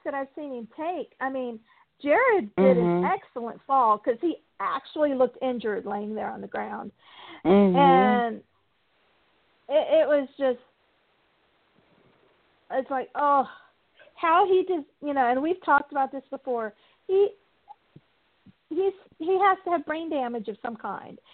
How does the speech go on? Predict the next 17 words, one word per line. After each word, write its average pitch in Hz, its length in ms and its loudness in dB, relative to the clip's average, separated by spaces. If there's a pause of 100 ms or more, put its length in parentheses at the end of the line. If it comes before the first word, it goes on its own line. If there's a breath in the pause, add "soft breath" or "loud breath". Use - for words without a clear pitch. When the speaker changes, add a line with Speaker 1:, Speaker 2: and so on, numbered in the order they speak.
(440 loud breath)
Speaker 1:
And 254 560 2
Speaker 2:
<laughs> - 480 -18
He 240 180 -4
has 226 320 4
Speaker 1:
I, 277 80 0
I, 277 60 2
Speaker 2:
to. - 140 -4
Speaker 1:
I, 220 100 -4 (240)
how, 349 220 2 (160)
how, 339 140 0 (500 soft breath)
how 359 380 2
the 370 80 -6
man 339 300 -6
can 330 260 -10
still 311 160 -6 (140)
speak 302 320 -6 (120)
is 240 180 4